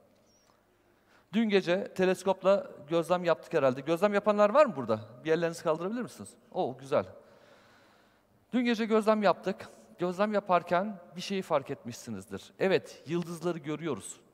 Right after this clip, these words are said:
Takım yıldızları görüyoruz, parlak yıldızları görüyoruz. Ne, bir nebze sönük yıldızları görebiliyoruz ama şu fotoğrafta gördüğünüz bu Samanyolu'nu göremiyoruz.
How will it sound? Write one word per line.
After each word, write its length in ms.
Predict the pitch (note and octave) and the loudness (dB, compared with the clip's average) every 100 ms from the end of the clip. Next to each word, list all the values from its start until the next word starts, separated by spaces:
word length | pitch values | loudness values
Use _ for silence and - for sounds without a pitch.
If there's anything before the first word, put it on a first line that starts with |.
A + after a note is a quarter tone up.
| _ _ _ - | _ _ _ -10
Takım 280 | C3 A3 A3 | -6 -2 -4
yıldızları 340 | E3 C#3+ C#3 | -4 -4 -4
görüyoruz, 460 | B2 A2+ G#2+ G2 - | -4 -4 -6 -8 -2
parlak 340 | C#3 C#3+ E3+ | 0 0 -2
yıldızları 320 | E3 C#3 C#3+ | -6 -8 -10
görüyoruz. 320 | C3 C3+ C#3 D3 | -8 -8 -8 -6
Ne, 200 | E3+ G3 - - | -4 -4 -8 -8
bir 140 | A3+ A3 | -4 -2
nebze 260 | G3+ F#3 | -4 -6
sönük 360 | G3 F3+ G3+ F3 | -8 -8 -8 -8
yıldızları 280 | D3+ B2 A2+ | -8 -6 -6
görebiliyoruz 480 | A2 G2+ A#2+ F#3+ | -6 -8 -8 -6
ama 160 | C#3+ F#2 - - - _ _ - - - | -4 -6 -10 -20 -20 _ _ -20 -20 -20
şu 180 | - C4+ | -6 -4
fotoğrafta 440 | A#3 G3+ D#3 - | -2 0 0 0
gördüğünüz 480 | D3 D3 C3+ B2+ B2 | -2 -2 -2 -6 -8
bu 40 | |
Samanyolu'nu 640 | - E3 G3 G#3 D#3+ E3+ G3 | -8 -2 0 2 0 -4 -2
göremiyoruz. 720 | D3 C#3+ E3+ A2 F#2 - | 0 0 -2 -4 -8 -10